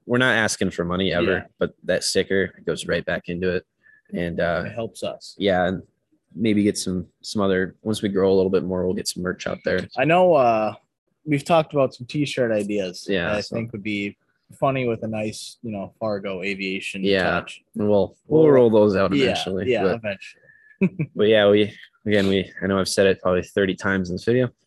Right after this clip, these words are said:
Speaker 1: Appreciate all the support. Uh, thanks for tuning in,
Speaker 2: Yep.
Speaker 1: and, uh, gonna try to make these more common now that the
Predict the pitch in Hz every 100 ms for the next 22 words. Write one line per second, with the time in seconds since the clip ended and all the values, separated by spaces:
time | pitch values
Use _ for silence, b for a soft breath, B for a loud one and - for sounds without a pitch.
0 | _ - 107 - 98 95 92 - - 92
1 | 92 - _ _ _ - 82 82 - 95
2 | - - 101 95 95 98 95 90 90 92
3 | 87 - _ - 110 - 117 107 101 -
4 | 104 95 - - - - - _ - 101
5 | 92 104 104 104 110 110 127 95 - 92
6 | 92